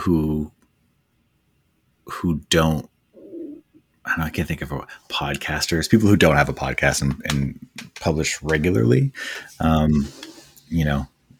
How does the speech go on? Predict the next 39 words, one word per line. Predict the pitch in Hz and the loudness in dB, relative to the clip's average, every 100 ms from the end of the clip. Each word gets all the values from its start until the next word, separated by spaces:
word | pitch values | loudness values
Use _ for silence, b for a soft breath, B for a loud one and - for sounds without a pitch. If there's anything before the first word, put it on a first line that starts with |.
| _ _ | _ _
uh, | - - - - | -14 -14 -16 -4
they | 85 | 0
don't | 80 78 71 - - | 2 2 -2 -10 -14
appreciate | - 90 82 82 73 | 0 2 4 4 2
the | 78 | 2
amount | 73 71 | 2 2
of | |
work, | 71 73 - - _ _ _ _ | 0 -2 -6 -20 _ _ _ _
um, | 90 71 | -4 -4
uh, | 78 73 71 78 | -2 -2 0 4
or | 110 | 8
don't | 120 123 | 10 10
even | 98 87 90 | 8 6 6
know | 90 80 | 6 4
it | |
exists, | 71 78 90 - - | 2 2 2 0 0
the | 80 | 0
amount | 76 73 | 2 0
of | |
work | 73 71 | -2 -4
that | 69 | -2
goes | 71 | -2
in | 71 | 0
on | 71 | -2
the | 69 | -2
producing | - 69 71 71 | -4 -4 -4 -2
side. | - 65 65 B B B B - | -4 -6 -10 B B B B -4
Like | 73 71 - _ 80 | -4 -4 -12 _ 2
I | 82 | 2
always | 76 78 73 - | 4 2 2 2
say, | 76 71 69 | 2 0 -2
you | 73 | -2
know, | 73 69 - _ | -2 -2 -6 _
Kate, | - 85 78 73 - _ _ _ - _ _ | -2 2 2 0 -8 _ _ _ -20 _ _
Kate | - 76 | -6 -2
does | 76 - | -2 -2
all | 69 | -2
the | 67 | -2
work, | 69 71 - | -2 -4 -6